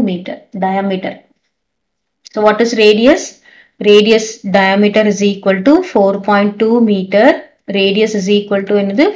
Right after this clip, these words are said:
Four point two divided by two meter. இப்ப என்ன வரும்? One two is two, one two is two, point one. Sorry, two two is four, point one. So, what is the radius அப்படின்னு பார்த்தோம்னா,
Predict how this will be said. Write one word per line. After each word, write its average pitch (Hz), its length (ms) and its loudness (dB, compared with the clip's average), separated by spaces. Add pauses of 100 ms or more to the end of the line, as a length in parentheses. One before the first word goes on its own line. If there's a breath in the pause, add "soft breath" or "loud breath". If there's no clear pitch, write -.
Four 202 240 0 (200)
point 202 280 0 (140)
two 240 120 4 (260)
divided 185 460 2
by 233 80 2 (160)
two 196 140 0 (140)
meter. - 260 -8 (540 loud breath)
இப்ப - 160 -6
என்ன 202 180 0
வரும்? 294 200 2 (120)
One 180 120 -4 (100)
two 196 160 -2
is - 40 -12 (120)
two, 294 120 2 (800)
one 190 180 0
two 208 160 4
is 214 160 -6
two, 311 100 4 (200)
point 202 260 0 (140)
one. 160 100 -8 (640)
Sorry, - 180 -12 (140)
two 233 160 0
two 233 100 -2
is 220 80 -2 (200)
four, 277 200 6 (220)
point 190 280 0 (120)
one. - 100 -14 (280)
So, - 120 -12
what 190 160 -4
is 196 120 -6
the 208 120 0
radius 208 320 0
அப்படின்னு 196 320 -4
பார்த்தோம்னா, 196 280 -2